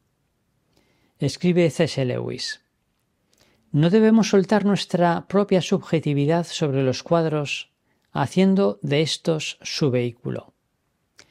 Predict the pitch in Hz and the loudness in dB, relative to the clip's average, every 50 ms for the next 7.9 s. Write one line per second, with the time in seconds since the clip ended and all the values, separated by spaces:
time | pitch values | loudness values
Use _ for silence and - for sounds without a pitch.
0 | _ _ _ _ _ _ - - 135 147 147 185 214 196 - 226 214 190 208 - | _ _ _ _ _ _ -4 0 0 2 4 2 2 2 4 2 2 2 0 0
1 | - 220 220 220 - _ - - 170 170 165 147 - 220 208 208 202 190 190 220 | 0 0 -2 -2 -6 _ 0 0 0 0 0 -2 -2 0 0 2 2 2 2 2
2 | 233 233 226 226 226 - 170 151 151 135 - 151 - 202 202 196 196 185 175 196 | 2 2 0 -2 -2 -2 -2 0 0 0 -2 -2 0 0 2 2 2 2 2 2
3 | 208 - - - - 180 - - - 170 156 - - 127 107 - - - - - | 0 -2 -2 -4 -4 -4 -4 -8 -4 -4 -4 -2 -2 -6 -6 -4 -6 -8 -6 -6
4 | - - - - _ _ _ _ _ _ _ _ _ - 160 185 196 190 - - | -8 -10 -10 -14 _ _ _ _ _ _ _ _ _ 0 2 2 2 0 0 -2
5 | 196 151 185 185 156 - 151 180 214 - - 247 254 247 - - - 175 165 175 | 0 2 2 2 2 2 2 0 0 0 2 2 2 2 0 -2 -2 0 2 2
6 | 202 185 - - 220 208 202 185 - _ - - 160 - - 160 - - 143 - | 0 0 -2 -4 -2 -2 -2 -4 -6 _ -8 -8 -6 -4 -4 -4 -4 -4 -6 -4
7 | - 147 143 127 110 127 120 117 110 - 120 117 - - - - - - | -2 -2 -2 -2 -2 -4 -4 -4 -4 -8 -8 -8 -8 -10 -10 -12 -12 -14